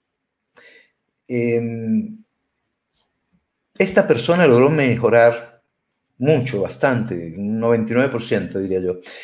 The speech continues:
Eh, cuando él aceptó que si entra a una reunión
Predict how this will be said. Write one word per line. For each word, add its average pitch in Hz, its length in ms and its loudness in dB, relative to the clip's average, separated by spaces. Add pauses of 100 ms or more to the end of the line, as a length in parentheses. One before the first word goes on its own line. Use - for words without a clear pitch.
(200)
Eh, 127 540 4 (2500)
cuando 165 300 6
él - 440 2 (120)
aceptó 127 680 -2 (1300)
que 143 140 -8
si 196 180 -4
entra 233 280 0
a - 20 2
una 190 160 0
reunión 113 600 -6